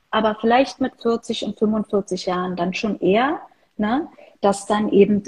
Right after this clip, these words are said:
Krankheiten wie Rheuma, wie Herz-Kreislauf-Erkrankungen, Demenz und, und, und eben mehr eine Rolle spielen. Und Hauterkrankungen,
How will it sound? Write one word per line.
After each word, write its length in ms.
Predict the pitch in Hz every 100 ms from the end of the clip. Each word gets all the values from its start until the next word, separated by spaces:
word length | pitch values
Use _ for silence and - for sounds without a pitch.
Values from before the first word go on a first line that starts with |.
| - -
Krankheiten 560 | - 208 214 208 214 202
wie 100 | 240
Rheuma, 760 | 185 185 190 190 185 185 190 - _ -
wie 100 | 208
Herz-Kreislauf-Erkrankungen, 1500 | 220 220 - 196 196 214 202 - 185 - 190 190 202 196 196
Demenz 680 | 226 202 202 214 208 - - _ _
und, 220 | - 220 -
und, 240 | 208 -
und 440 | 202 208 208 - - _
eben 360 | - 208 208 208 _ -
mehr 280 | 180 175 180
eine 220 | 185 185
Rolle 260 | 160 156
spielen. 340 | - - 170 160
Und 180 | 156 -
Hauterkrankungen, 840 | 185 220 - 226 233 254 247 254